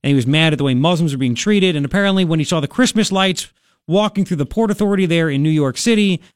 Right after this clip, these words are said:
that sparked his, "That's it, this is the place. Damn Christmas lights." And, uh, yeah, that's what it says. He detonated after seeing the walls festooned with Christmas posters in revenge for violence against Muslims all over the world.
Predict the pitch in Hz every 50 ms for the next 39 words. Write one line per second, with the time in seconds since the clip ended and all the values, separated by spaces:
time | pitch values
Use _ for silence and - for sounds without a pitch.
0 | _ - 120 135 220 254 262 185 - - - 208 208 196 156 170 160 160 220 302
1 | 320 214 - 285 269 220 269 226 196 226 202 - 208 220 196 151 123 - - -
2 | - - _ _ _ _ - - 233 277 262 208 - - 254 233 - 214 233 214
3 | - 226 226 226 226 220 165 - - - - - _ _ _ _ _ _ _ _
4 | _ _ - 139 151 156 151 147 147 135 131 135 147 143 117 107 - _ _ _
5 | _ _ _ _ - - 160 147 - - 175 175 156 127 - - - _ _ _
6 | _ - 160 151 123 214 208 190 185 175 160 156 147 147 147 - 143 - - 185
7 | 175 170 156 143 143 175 196 196 196 190 - - 175 - - - 277 277 269 269
8 | 247 247 - - - 262 - - 220 208 - - 175 147 123 - 113 98 95 95
9 | - - - - - _ _ _ _ - 147 156 160 165 143 196 220 226 220 -
10 | - 190 165 143 175 196 208 214 208 170 156 170 147 - 156 175 202 196 170 190
11 | 185 160 160 165 160 147 127 127 120 107 110 107 - - - _ _